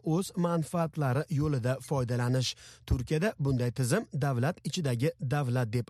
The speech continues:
ataladi. Boshqalar nazarida esa xizmat maktablari ayrim mamlakatlarda yoshlarni mutaassiblikka o'rgatuvchi madrasalarga muqobil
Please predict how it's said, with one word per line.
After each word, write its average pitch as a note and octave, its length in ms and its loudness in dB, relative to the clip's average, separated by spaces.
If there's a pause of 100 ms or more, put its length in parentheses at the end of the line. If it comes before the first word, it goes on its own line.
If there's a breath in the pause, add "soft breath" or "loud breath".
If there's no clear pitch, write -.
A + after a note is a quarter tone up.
ataladi. A#2+ 360 0 (420)
Boshqalar G#3 420 0 (100)
nazarida F3+ 500 2
esa B2+ 180 0 (180)
xizmat D3+ 440 0
maktablari D3 500 0 (460 loud breath)
ayrim G#3 300 0
mamlakatlarda E3+ 680 0
yoshlarni E3 640 0
mutaassiblikka D#3 920 0
o'rgatuvchi D3+ 540 0 (100)
madrasalarga D#3+ 640 0 (360 loud breath)
muqobil G#3+ 440 2